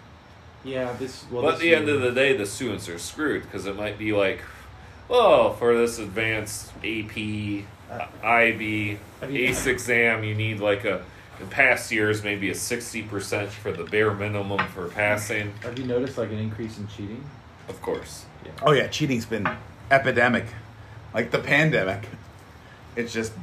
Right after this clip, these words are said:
Speaker 3: it's just bad.
Speaker 1: So what, like, give me an example of them cheating online, you know, like, because they're, all the classes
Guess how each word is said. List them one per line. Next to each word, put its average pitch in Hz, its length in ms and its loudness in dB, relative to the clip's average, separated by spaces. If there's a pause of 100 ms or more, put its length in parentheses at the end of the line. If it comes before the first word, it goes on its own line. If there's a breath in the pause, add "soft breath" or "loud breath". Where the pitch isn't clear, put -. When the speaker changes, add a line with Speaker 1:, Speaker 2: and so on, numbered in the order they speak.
(220)
Speaker 3:
it's 113 160 -6
just 104 180 -8
bad. 80 320 0 (180)
Speaker 1:
So 139 240 2
what, 127 380 -2
like, 117 160 -4 (160)
give 123 100 -8
me 117 60 -6
an 104 60 -6
example 95 360 -10
of 85 240 -14
them 95 220 -8
cheating 95 360 -8
online, 92 360 -8 (160)
you 98 60 -10
know, 98 120 -6
like, 98 140 -8
because 104 240 -6
they're, 104 260 -2
all 127 160 4
the 127 100 -4
classes 110 360 -2